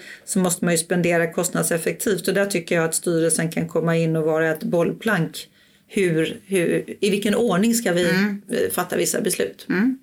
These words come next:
Speaker 2: Ja.
Speaker 1: Mm.
Speaker 2: Riktigt, riktigt bra diamanter. Eh, om jag ska ta och summera det här samtalet då, så,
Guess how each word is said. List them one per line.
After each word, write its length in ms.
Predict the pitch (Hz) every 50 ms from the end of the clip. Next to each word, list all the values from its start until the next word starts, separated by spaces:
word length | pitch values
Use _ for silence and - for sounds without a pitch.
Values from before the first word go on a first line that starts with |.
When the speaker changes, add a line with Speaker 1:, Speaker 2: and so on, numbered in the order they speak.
| _
Speaker 2:
Ja. 120 | - 185 -
Speaker 1:
Mm. 240 | - - 180 202 208 - - - - -
Speaker 2:
Riktigt, 480 | - - 254 240 247 - - 254 240 -
riktigt 460 | 226 226 - - - 190 185 - -
bra 320 | - 175 170 165 165 165 160
diamanter. 760 | 165 175 170 190 214 233 220 190 - - - - - - - - - - - - - -
Eh, 380 | - 175 180 180 180 175 180 180
om 100 | 180 208
jag 100 | 220 226
ska 100 | - 247
ta 80 | 233 233
och 80 | 233
summera 600 | - - 247 254 262 277 285 277 269 262 247 233
det 100 | 208 208
här 200 | 202 202 170 175
samtalet 680 | - - 190 175 170 165 - 170 165 170 170 170 165 -
då, 180 | 156 160 160
så, 300 | 160 - - 165 160 160